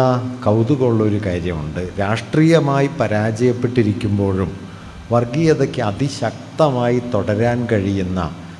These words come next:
ഒരു സ്ഥിതിവിശേഷം ഇന്ത്യയിലുണ്ട്. അതുകൊണ്ട് രണ്ട് സീറ്റ് മാത്രം ബി ജെ പിക്ക് ലഭിച്ച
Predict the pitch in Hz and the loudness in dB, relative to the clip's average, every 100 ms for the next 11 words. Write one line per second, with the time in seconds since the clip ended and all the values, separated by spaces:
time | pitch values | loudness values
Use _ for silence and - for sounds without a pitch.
0 | - 113 110 107 - 101 117 127 - 98 | 0 2 4 0 0 2 2 2 0 -2
1 | 95 - 104 113 - - - - - - | -2 -2 -2 -4 -8 -12 -16 -18 -18 -16
2 | - 98 95 98 95 87 78 85 82 - | -4 0 2 2 2 -2 -4 -6 -8 -12
3 | - - - - - - - - - 110 | -16 -16 -14 -16 -18 -20 -20 -20 -4 4
4 | 139 139 147 127 120 156 - 135 165 151 | 6 6 6 4 2 2 2 0 0 -2
5 | 139 127 - 139 143 139 - 123 120 123 | 0 -2 0 0 0 -4 -10 0 2 4
6 | 131 123 127 127 127 113 117 113 | 4 4 0 0 2 2 0 0